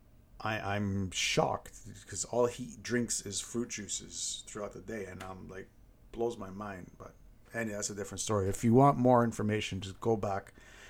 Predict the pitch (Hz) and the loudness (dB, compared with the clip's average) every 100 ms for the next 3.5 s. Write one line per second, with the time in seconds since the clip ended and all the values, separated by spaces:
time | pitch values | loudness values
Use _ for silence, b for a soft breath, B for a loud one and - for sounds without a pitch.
0 | B - - - - - 98 - 98 - | B -12 -12 -10 -10 -8 -8 -4 -2 -2
1 | - - - - - - 107 - 113 113 | -4 -6 -8 -10 -12 -4 -2 2 2 6
2 | 131 143 135 113 113 113 107 101 - - | 8 10 8 6 6 4 2 0 -2 -4
3 | - 101 98 - | 0 0 0 -4